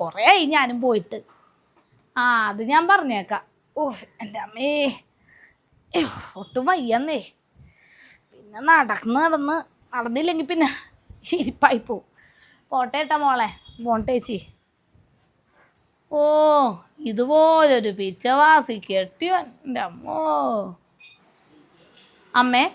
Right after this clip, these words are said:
സിമിക്ക് എന്തേലും കൊടുക്കണ്ടേ? അവളിവിടെ ഒരു കൃഷ്ണന്റെ വിഗ്രഹം കൊണ്ട് വന്നല്ലേ. ഓ,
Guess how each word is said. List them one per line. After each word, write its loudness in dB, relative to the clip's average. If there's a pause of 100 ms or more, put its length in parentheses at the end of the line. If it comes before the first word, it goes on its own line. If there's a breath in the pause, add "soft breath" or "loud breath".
(160)
സിമിക്ക് 0
എന്തേലും 4
കൊടുക്കണ്ടേ? 6 (360)
അവളിവിടെ 4
ഒരു 4
കൃഷ്ണന്റെ 0
വിഗ്രഹം 6
കൊണ്ട് 8
വന്നല്ലേ. 4 (880)
ഓ, 10